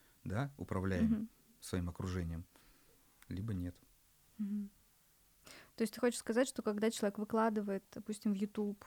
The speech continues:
Speaker 2: в TikTok сейчас, куда-то в соцсети и распространяет это своё видео, должен понимать свою ответственность за то, что ты воздействуешь на мир таким образом?
Speaker 1: Конечно.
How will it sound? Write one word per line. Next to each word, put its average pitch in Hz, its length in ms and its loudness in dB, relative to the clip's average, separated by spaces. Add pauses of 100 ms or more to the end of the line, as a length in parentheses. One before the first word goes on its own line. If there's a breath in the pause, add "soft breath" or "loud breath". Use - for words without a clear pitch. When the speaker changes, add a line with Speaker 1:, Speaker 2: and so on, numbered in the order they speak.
Speaker 2:
в - 80 -18
TikTok 220 600 2
сейчас, 190 480 -6
куда-то 208 500 -2 (220)
в - 60 -8
соцсети 214 800 2 (320 soft breath)
и 208 80 -2
распространяет 208 800 0
это 190 80 -6
своё 202 180 0
видео, 294 260 6
должен 214 300 6
понимать 208 460 4
свою 208 260 4
ответственность 226 540 2
за 196 60 -4
то, 202 140 0
что 220 400 0
ты 214 340 2
воздействуешь 208 840 0
на 208 180 2
мир 208 220 8
таким 185 280 -4
образом? 185 420 -8
Speaker 1:
Конечно. 90 480 -4